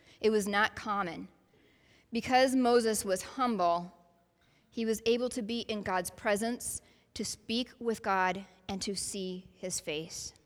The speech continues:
You see, Moses understood our first point very clearly.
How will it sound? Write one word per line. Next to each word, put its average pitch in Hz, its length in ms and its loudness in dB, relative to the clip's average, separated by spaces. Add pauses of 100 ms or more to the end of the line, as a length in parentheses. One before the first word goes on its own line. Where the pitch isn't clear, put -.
(880)
You 233 100 -2
see, 247 140 0
Moses 233 460 4
understood 208 880 2 (240)
our 196 120 2
first 196 400 -2
point 185 460 -6
very 185 260 2
clearly. 170 540 -6